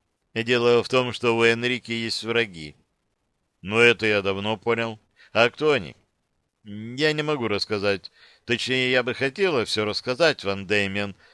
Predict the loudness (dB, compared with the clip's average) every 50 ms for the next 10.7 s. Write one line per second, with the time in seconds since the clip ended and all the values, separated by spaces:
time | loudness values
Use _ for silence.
0 | _ _ -8 -4 -2 -2 -2 -2 -4 -4 -2 0 0 0 0 -2 -4 -6 -6 -6
1 | -6 -4 -2 -2 -2 -2 -2 -4 -2 2 2 2 2 2 0 -6 -12 -16 -18 _
2 | _ _ _ _ _ _ _ _ _ _ -2 -2 0 0 0 -2 -2 0 0 2
3 | 2 2 2 0 -2 -4 -8 _ _ _ _ _ _ _ _ _ _ _ -2 0
4 | 2 4 4 4 2 0 -2 0 0 0 0 2 0 0 2 0 0 -2 -4 -2
5 | -2 0 0 0 0 0 -2 -2 0 0 -2 0 0 0 -2 -2 -2 -4 -6 -8
6 | -8 -8 -6 -4 -4 -4 -6 _ -6 -4 -4 -4 -6 -8 _ _ _ _ _ _
7 | _ _ _ _ -20 -20 -18 -16 -14 -14 -10 -2 0 0 2 2 0 -2 0 -2
8 | -4 -4 -2 -2 0 0 0 0 0 0 -2 -2 -2 -2 2 4 6 6 6 4
9 | 2 0 -6 -14 -16 -18 _ _ _ _ _ _ _ _ _ _ _ _ _ -6
10 | -6 -6 -4 0 2 0 0 0 -4 -12 -16 -18 -20 -20